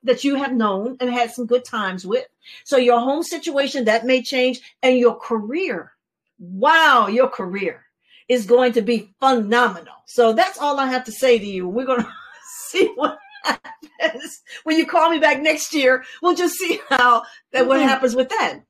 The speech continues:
Speaker 2: I'm booking a consult this year. Listen, I'm booking a pri-, I'm booking a private reading this year. I need some
Speaker 1: <laughs>
Speaker 2: details.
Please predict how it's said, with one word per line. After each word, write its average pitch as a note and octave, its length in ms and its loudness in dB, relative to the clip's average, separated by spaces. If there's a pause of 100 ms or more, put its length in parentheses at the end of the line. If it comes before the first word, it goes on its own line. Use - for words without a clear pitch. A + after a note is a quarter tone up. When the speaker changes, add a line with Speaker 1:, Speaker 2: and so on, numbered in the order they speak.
(240)
Speaker 2:
I'm D#4 180 0
booking C#4+ 280 0
a A3 60 -6
consult B3 640 0
this A3 240 -4
year. F#3 180 -2
Listen, B3 440 0
I'm D4 260 -2
booking D4 380 2
a G#3+ 80 -2
pri-, B3+ 260 -2
I'm C#4 220 2
booking C#4+ 260 0
a G3+ 80 -6
private A#3+ 460 0
reading F#3 400 -12
this G#3 240 -8
year. F3+ 120 -4
I G#3 140 -4
need C4+ 240 -4
some E3+ 380 -10
Speaker 1:
<laughs> - 80 0
Speaker 2:
details. B3 1080 0